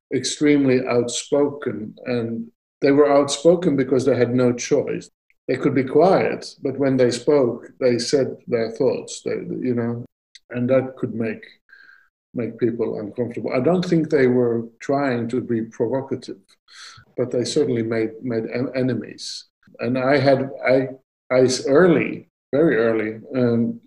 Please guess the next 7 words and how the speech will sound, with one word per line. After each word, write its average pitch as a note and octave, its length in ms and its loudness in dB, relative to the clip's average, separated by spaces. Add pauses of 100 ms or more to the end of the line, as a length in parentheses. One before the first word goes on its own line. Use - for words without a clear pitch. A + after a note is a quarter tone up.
(220)
could B2+ 180 2
see B2+ 340 4
the A#2+ 120 4
danger B2 460 4
for A#2+ 160 0
myself B2+ 1400 2
that B2 200 2